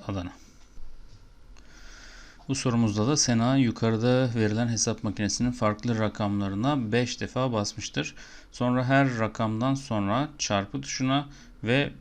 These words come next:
beşinci rakamdan sonra eşittir tuşuna basarak, e, işlemin sonucunu elde etmiştir.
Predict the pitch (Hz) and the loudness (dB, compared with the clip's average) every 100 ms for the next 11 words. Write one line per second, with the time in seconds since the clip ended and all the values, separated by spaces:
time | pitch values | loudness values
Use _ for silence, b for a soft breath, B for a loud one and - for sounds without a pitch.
0 | - 120 98 113 113 139 127 - 98 95 | -8 -2 0 2 2 2 2 0 -2 -2
1 | 95 127 135 - 113 - 139 - 95 - | -4 -2 -2 -2 -2 -2 -2 -2 -6 -4
2 | - 95 87 98 110 131 131 139 B B | -8 -8 -6 -4 -2 0 0 -2 B B
3 | B - 104 104 127 - 110 95 - 117 | B -2 0 0 0 0 2 0 0 0
4 | 107 123 110 110 104 101 - - - - | 0 0 2 2 2 -2 -2 -8 -6 -6
5 | - | -6